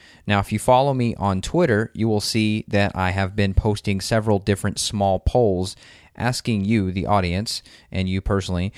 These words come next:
what do you wanna hear about specifically on the show? What do you want me to cover? Now, if you're new to the show, I operate a virtual functional medicine clinic from my website, not just paleo dot com. I offer people fifteen-minute free calls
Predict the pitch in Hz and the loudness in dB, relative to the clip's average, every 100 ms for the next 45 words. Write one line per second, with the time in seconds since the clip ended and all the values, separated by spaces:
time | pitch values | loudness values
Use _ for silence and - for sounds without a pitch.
0 | - - _ _ - 120 156 147 139 113 | -16 -20 _ _ 0 2 4 2 0 0
1 | 117 156 123 - - - 107 - 117 110 | 0 0 0 -2 -4 -6 -6 -2 -2 -2
2 | 104 98 87 85 - 95 90 117 117 110 | -2 -2 -2 -2 0 2 2 2 2 0
3 | 107 104 95 - - 101 78 - _ _ | 0 0 -2 -2 -2 -2 -4 -10 _ _
4 | _ _ - 104 104 101 - _ 101 110 | _ _ -4 0 2 0 -6 _ -2 0
5 | 113 143 - 104 - 92 85 87 104 101 | 0 0 0 -2 0 0 -2 -2 -2 2
6 | 110 110 104 101 95 - 98 95 110 - | 2 2 2 2 0 -2 -4 2 0 0
7 | 120 113 113 - _ _ _ - 110 - | -2 0 -2 -8 _ _ _ -2 -2 0
8 | 107 101 98 - 98 - 110 85 92 - | 2 2 0 -2 -6 -2 -2 -2 -6 -14
9 | _ _ _ _ - - 107 104 104 98 | _ _ _ _ -4 0 2 4 2 2
10 | 87 - 87 90 92 92 95 - - 98 | -2 0 0 0 -2 -2 -4 -4 -2 -2
11 | 90 90 87 90 - 85 80 82 _ _ | 0 -2 0 -2 -2 -6 -6 -12 _ _
12 | - 101 107 - 104 - 107 113 101 101 | -2 4 4 4 -4 -2 -2 2 2 0
13 | - - 117 - 113 104 104 - - 107 | -8 -2 -2 2 2 2 0 0 -2 -2
14 | - 101 95 92 | 2 2 2 -2